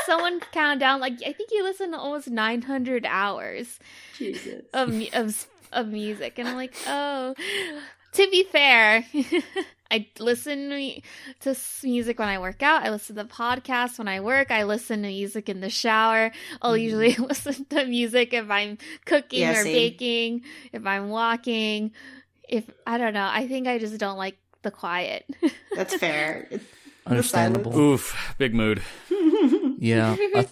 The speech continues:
Speaker 3: uh, it, it's kinda funny. I, I used to do that with regular music, but now I just listen to that. Uh, it's like this Jap-, it's like the city pop, uh, s-, uh, city pop, uh, YouTube live stream, and that's usually my go-to nowadays.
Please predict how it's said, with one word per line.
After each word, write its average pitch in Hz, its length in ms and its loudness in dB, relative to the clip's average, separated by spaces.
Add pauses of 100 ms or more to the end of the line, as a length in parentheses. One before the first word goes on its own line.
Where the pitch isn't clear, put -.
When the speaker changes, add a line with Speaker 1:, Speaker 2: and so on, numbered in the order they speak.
(100)
Speaker 3:
uh, - 220 2
it, - 180 0
it's - 180 -2
kinda 180 200 2
funny. 156 260 2
I, 135 220 4
I 127 140 6
used 147 260 4
to 135 160 6
do 123 260 2
that 120 220 6
with 117 160 -4
regular 117 400 4
music, 110 240 2
but 113 100 0
now 113 160 4
I - 40 4
just 117 140 0
listen 117 240 0
to 110 120 0
that. 110 280 2
Uh, 104 260 2 (500)
it's - 160 0
like 131 140 4
this 127 180 2
Jap-, 117 340 4
it's - 220 -4
like 123 100 2
the 120 80 -2
city 127 380 2
pop, 123 400 0
uh, 113 320 4 (240)
s-, - 240 -6
uh, 113 220 -2
city 127 280 0
pop, 120 380 0
uh, 107 220 4 (160)
YouTube 113 600 0
live 107 260 2
stream, 101 460 -2 (400)
and 120 100 0
that's 117 140 2
usually 120 240 2
my 107 120 4
go-to 110 300 2
nowadays. 104 640 0